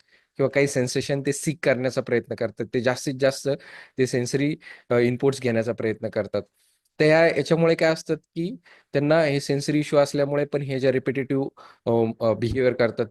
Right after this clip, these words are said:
ते सेन्सरी नीड ते, अ, एस-, अ, म्हणजे सॅटिस्फाय करण्यासाठी ह्या बिहेविअर केलेले ज-, जातात. आणि ह्या बिहेविअर केल्यामुळे त्यांना थोडं कसं आहे की चांगलं वाटतं, त्यांचं जे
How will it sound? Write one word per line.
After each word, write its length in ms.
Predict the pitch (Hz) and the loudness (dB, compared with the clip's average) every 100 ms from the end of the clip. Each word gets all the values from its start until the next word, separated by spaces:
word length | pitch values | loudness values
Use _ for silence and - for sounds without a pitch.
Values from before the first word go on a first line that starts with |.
| 131 | -2
ते 60 | |
सेन्सरी 440 | 123 120 113 131 131 | -2 -2 0 0 0
नीड 240 | 127 135 - | 0 -2 -4
ते, 180 | 139 156 170 - - - | -4 -4 -6 -16 -18 0
अ, 60 | 113 110 107 104 101 _ | 2 4 2 0 -4 _
एस-, 200 | - 113 117 | -10 -6 -2
अ, 120 | 110 | -2
म्हणजे 320 | 110 117 135 - _ | 0 0 -2 -4 _
सॅटिस्फाय 540 | - 107 131 - 139 | -2 -2 -2 0 0
करण्यासाठी 520 | 135 127 131 127 113 131 | 2 2 0 -4 -2 0
ह्या 100 | 123 | 0
बिहेविअर 360 | 123 123 120 | 0 0 0
केलेले 460 | 113 110 107 104 101 | -2 -4 -2 -2 -4
ज-, 160 | 92 104 | -6 -4
जातात. 300 | 98 95 95 - _ _ _ - | -4 -2 -6 -8 _ _ _ -4
आणि 120 | 113 | 0
ह्या 60 | 123 | 2
बिहेविअर 360 | 131 143 151 | 2 2 0
केल्यामुळे 420 | 147 143 143 147 147 | 2 2 4 2 2
त्यांना 260 | 147 147 143 | 2 2 0
थोडं 160 | 139 139 | 0 0
कसं 240 | 143 151 | 0 -2
आहे 60 | 135 | -6
की 100 | 139 | -4
चांगलं 360 | 147 135 139 | -2 2 6
वाटतं, 380 | 131 120 - 120 | 6 4 0 -4
त्यांचं 340 | 110 127 123 | -4 -8 -6
जे 240 | 127 131 | 0 0